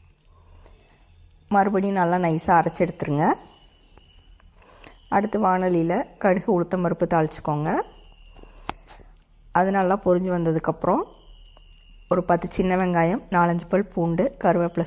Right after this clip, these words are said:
சேர்த்து அதை நல்லா வணக்கி விட்டுருங்க. ரொம்ப நேரம் வணக்க வேண்டாம், அந்த பச்சை வாசனை போகிற அளவுக்கு வணக்கினா போதும். அடுத்து அரைச்சி வச்ச பேஸ்ட்டை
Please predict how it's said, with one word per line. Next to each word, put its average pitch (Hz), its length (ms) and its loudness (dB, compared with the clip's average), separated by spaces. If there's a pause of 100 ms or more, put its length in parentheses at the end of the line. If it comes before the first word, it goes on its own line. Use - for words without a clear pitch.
சேர்த்து 165 280 0 (380)
அதை 180 200 0
நல்லா 170 260 0
வணக்கி 160 300 -2
விட்டுருங்க. 156 360 -4 (1000)
ரொம்ப 208 240 2
நேரம் 208 220 2
வணக்க 180 300 0
வேண்டாம், 175 320 2 (300)
அந்த 180 200 0
பச்சை 170 260 2
வாசனை 196 380 2
போகிற 165 280 2
அளவுக்கு 165 280 2
வணக்கினா 165 320 0 (140)
போதும். 160 340 2 (1040)
அடுத்து 202 320 0 (240)
அரைச்சி 220 240 0
வச்ச - 260 0 (880)
பேஸ்ட்டை 208 400 2